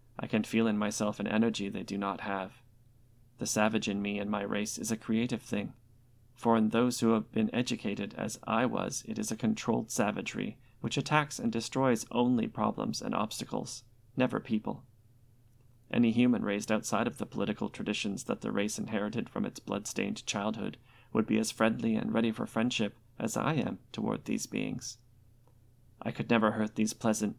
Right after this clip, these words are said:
overgrown bunnies and squirrels. "We will do everything we can to make up for. We will try to help,"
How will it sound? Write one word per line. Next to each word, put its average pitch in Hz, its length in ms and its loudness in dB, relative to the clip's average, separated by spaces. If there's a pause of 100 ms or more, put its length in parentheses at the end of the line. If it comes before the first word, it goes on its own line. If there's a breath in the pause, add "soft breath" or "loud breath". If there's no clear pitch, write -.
(140)
overgrown 104 580 0
bunnies 104 360 0
and 107 160 -2
squirrels. 104 600 -2 (1700)
"We 113 100 0
will 120 160 0
do 147 220 0
everything 113 500 2
we 113 120 -4
can 127 340 2
to 120 100 -2
make 117 240 0
up 160 200 -4
for. 101 360 -2 (880)
We 123 200 -8
will 123 180 -6 (260)
try 113 240 -2
to 110 140 -4
help," 95 320 -4